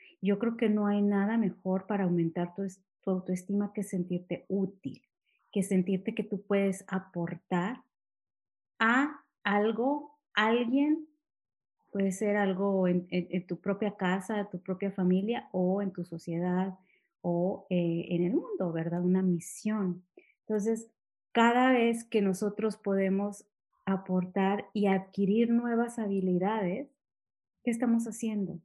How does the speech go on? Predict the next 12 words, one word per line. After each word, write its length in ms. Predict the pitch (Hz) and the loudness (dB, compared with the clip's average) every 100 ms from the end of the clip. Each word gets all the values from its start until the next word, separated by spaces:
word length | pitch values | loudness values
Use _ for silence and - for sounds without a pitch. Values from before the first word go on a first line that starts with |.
| _ | _
Estamos 760 | 185 185 202 190 190 214 226 - - | -6 -2 2 4 4 0 -4 -8 -2
edificándonos 1300 | 190 180 165 170 - 170 175 175 175 180 185 - _ _ _ _ _ _ _ - | 0 0 -4 -8 -4 0 2 2 2 0 -2 -6 _ _ _ _ _ _ _ -6
de 240 | 175 190 | 2 4
la 160 | 175 165 | 4 4
manera, 840 | 165 165 165 165 165 175 190 - _ | 2 2 4 2 2 0 -2 -6 _
eh, 500 | 190 180 165 160 151 156 | 0 0 0 -2 -8 -10
sana, 520 | - 170 147 143 - _ _ _ _ | 0 0 2 -2 -10 _ _ _ _
de 180 | 170 175 | 2 2
esa 200 | 175 196 | 2 2
manera 640 | 190 175 175 170 190 190 | 4 4 6 4 4 -2
que 520 | - 180 170 170 175 180 | -2 0 2 2 2 0
es, 220 | 180 | -2